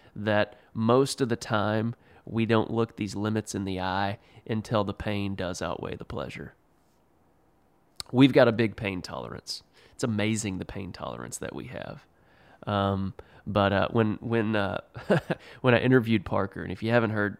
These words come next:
both of Parker's interviews that we've done, please go back and listen to those. He told me, he said, "You know, the thing about this book, Let Your Life Speak,"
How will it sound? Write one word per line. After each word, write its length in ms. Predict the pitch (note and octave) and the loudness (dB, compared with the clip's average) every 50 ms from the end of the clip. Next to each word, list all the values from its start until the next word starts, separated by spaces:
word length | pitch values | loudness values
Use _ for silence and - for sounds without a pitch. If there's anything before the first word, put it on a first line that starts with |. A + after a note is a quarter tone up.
| _ - | _ -14
both 320 | A2+ G#2 G#2 G2 G#2 - | -6 -2 -2 -2 -2 -4
of 120 | G2 - - | -10 -12 -8
Parker's 400 | - G#2 G2 - - F#2 G2 G2 | -6 -6 -6 -6 -10 -12 -10 -10
interviews 380 | F#2 F2+ - - D#2 E2+ - | -10 -10 -10 -10 -12 -12 -10
that 120 | - - A1+ | -10 -10 -10
we've 200 | E2+ E2+ D#2+ - | -10 -12 -10 -8
done, 240 | D#2+ D#2 D2 C#2 | -6 -6 -6 -8
please 280 | - - - F#2+ F#2 - | -10 -10 -10 -10 -10 -8
go 140 | - D#2 E2+ | -8 -8 -8
back 280 | - - - A1+ - | -8 -8 -10 -10 -10
and 120 | - D#2+ D#2+ | -12 -10 -10
listen 240 | E2 - - - - | -10 -10 -10 -12 -12
to 80 | - | -10
those. 320 | - B1 A#1 A1+ - - - _ _ _ - - - - _ _ - | -10 -10 -10 -10 -10 -12 -14 _ _ _ -20 -20 -20 -20 _ _ -2
He 80 | B2+ A#2+ | -2 0
told 260 | - C#3 C#3+ D3 C#3 | 8 10 10 12 12
me, 120 | B2+ A2 | 10 6
he 60 | G#2 | 4
said, 220 | G2+ - G#2 F#2+ G2+ | 2 -2 -6 -4 -2
"You 60 | G#2 | -2
know, 80 | G#2 G2 | -2 -2
the 100 | G2+ G#2 | -2 0
thing 200 | B2+ C3+ C3+ B2 | 2 4 4 6
about 220 | A2+ G#2 G#2 - | 4 4 2 2
this 120 | - - | -4 -10
book, 300 | - - B2+ C3 A2+ - | -4 0 2 2 2 2
Let 220 | F#2+ G#2 G#2 - - | 0 -4 -4 -4 -6
Your 80 | G2+ F#2+ | -6 -4
Life 180 | F#2+ F2+ F2 | -4 -6 -6
Speak," 400 | - - - B2+ C3 A2+ - - | -6 -8 -4 -2 -2 -2 -4 -8